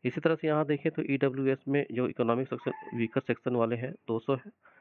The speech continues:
और यहाँ पे ईएससी जो एस-, एस-, अ, यहाँ पे एससी कैंडिडेट है उनके देखें तो एक सौ चौरासी गया है कट ऑफ, एसटी कैंडिडेट कितना गया है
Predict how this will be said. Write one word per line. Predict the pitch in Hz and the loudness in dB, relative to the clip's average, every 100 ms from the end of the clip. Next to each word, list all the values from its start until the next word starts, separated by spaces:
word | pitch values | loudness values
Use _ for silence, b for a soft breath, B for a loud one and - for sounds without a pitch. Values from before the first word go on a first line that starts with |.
| B B B | B B B
और | 131 | -2
यहाँ | 123 127 139 | 0 0 0
पे | 139 | 2
ईएससी | 127 123 - - 143 - | 2 2 0 -8 -10 -4
जो | 120 | -2
एस-, | 120 113 _ 113 | 0 -2 _ -8
एस-, | 110 - | -8 -6
अ, | 117 110 104 101 - b b b - | -4 -2 -2 -4 -8 b b b -10
यहाँ | 113 113 | -6 -4
पे | 120 113 - 117 | -2 -4 -4 -8
एससी | 113 151 151 | -6 -4 -2
कैंडिडेट | 143 131 131 135 - | 0 0 0 0 -2
है | 160 | -4
उनके | - 127 | -4 0
देखें | 120 120 - | 0 2 0
तो | - 107 | 0 0
एक | - - | -2 -6
सौ | - | -2
चौरासी | 113 107 101 135 | 0 2 0 -2
गया | 135 | 0
है | 139 | 0
कट | - - | -2 -2
ऑफ, | 175 | 0
एसटी | 117 - 120 | 0 0 -6
कैंडिडेट | 98 101 - 107 | -4 -4 -4 -6
कितना | - 107 | -8 -2
गया | 101 107 | 0 0
है | 139 | -4